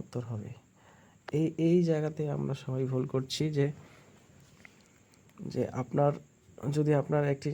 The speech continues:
YouTube চ্যানেল থাকে, তাহলে আপনার কতজন সাবস্ক্রাইবার আছে? এই জায়গাতে আপনারা সবাই সাবস্ক্রাইব, সাবস্ক্রিপশন, মানে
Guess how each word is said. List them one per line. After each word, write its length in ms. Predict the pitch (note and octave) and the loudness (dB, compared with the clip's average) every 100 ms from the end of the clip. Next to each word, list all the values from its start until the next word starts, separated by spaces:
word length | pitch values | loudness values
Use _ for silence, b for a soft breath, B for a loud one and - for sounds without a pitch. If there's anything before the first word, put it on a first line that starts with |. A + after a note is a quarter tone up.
| C#3+ - C3 | -4 -4 -2
YouTube 340 | C3+ D3+ D3 - | 0 -2 -2 0
চ্যানেল 220 | B2+ C#3 - | 2 0 0
থাকে, 220 | B2+ C3 F3 - B B B - | 0 0 -2 -8 B B B -4
তাহলে 320 | C3 C3 C#3 C#3+ D3+ - C3+ | -2 0 0 0 -4 -8 -10
আপনার 240 | - C3 C3 - | -6 -4 -2 0
কতজন 400 | C3+ D#3 D3+ D#3 E3 | 2 2 2 0 -2
সাবস্ক্রাইবার 540 | A#2+ B2 C3+ B2+ B2 A#2 | -6 -2 2 4 2 0
আছে? 180 | A2+ - - _ b b b b b C#3+ | -4 -8 -16 _ b b b b b 0
এই 60 | C#3+ | 2
জায়গাতে 320 | D3 C#3+ C#3 D3 C3+ | 2 2 0 -2 -2
আপনারা 260 | C3+ C3 C3 C3+ | -2 -4 -2 -2
সবাই 260 | B2+ B2+ B2+ C#3 B B B B - | 0 0 -2 -6 B B B B -6
সাবস্ক্রাইব, 540 | B2 - - B2+ B2+ C#3+ D#3 E3+ - | -6 -4 0 2 2 0 -8 -14 -10
সাবস্ক্রিপশন, 520 | B2+ - C3 - C3+ C3 - | -10 -8 -8 -4 -2 -2 -2
মানে 180 | B2 B2 | -2 -2